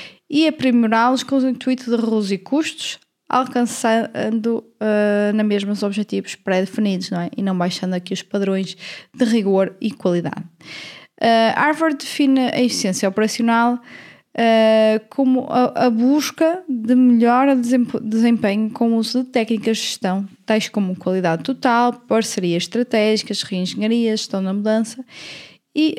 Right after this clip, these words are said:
nós buscamos aqui então aumentar a produtividade, qualidade, lucros e cada detalhe da operação. E há pessoas aqui que às vezes acabam por mesclar aqui entre eficiência operacional e estratégia, ok? E não são a mesma coisa.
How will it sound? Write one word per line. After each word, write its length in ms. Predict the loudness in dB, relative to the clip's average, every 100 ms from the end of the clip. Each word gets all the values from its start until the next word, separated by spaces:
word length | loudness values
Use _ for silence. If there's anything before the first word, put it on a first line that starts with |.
| -2
nós 200 | 0 0
buscamos 380 | -2 0 0 0
aqui 160 | -2
então 260 | -2 0 0
aumentar 400 | 0 0 0 0
a 60 |
produtividade, 960 | 0 0 0 -2 -4 -2 0 0 -2 -6
qualidade, 600 | -2 2 4 2 2 -2 -8 -20 -20 _ _
lucros 680 | 2 4 4 2 2 -2 -12 _ -4
e 100 | 0
cada 360 | 2 4 2
detalhe 320 | 2 0 0
da 160 | 0 0
operação. 440 | 0 -2 -2 -6 -8 -14 _ _ -20 -20 -20 -20 -20 _ -6
E 420 | 0 2 2 0 0
há 240 | 0 0
pessoas 260 | 0 -2 -2
aqui 200 | -4 -8
que 200 | -2 0 0
às 200 | 0 0
vezes 160 | 0 -2
acabam 320 | 0 0 0
por 260 | -2 -2 0
mesclar 580 | 2 0 0 0 2
aqui 260 | 0 0 -2
entre 420 | -2 -2 -2 -2
eficiência 640 | -2 -4 -4 -2 -2 0 -2
operacional 640 | 0 -2 0 0 2 0
e 80 | 0
estratégia, 800 | -2 0 -2 0 0 0 -2 -4 -6
ok? 300 | -4 -4 -4 -2
E 320 | 0 0 -2
não 140 | -4 -2
são 180 | 0
a 40 | 0
mesma 180 | 0 -2
coisa. 380 | -4 -6 -8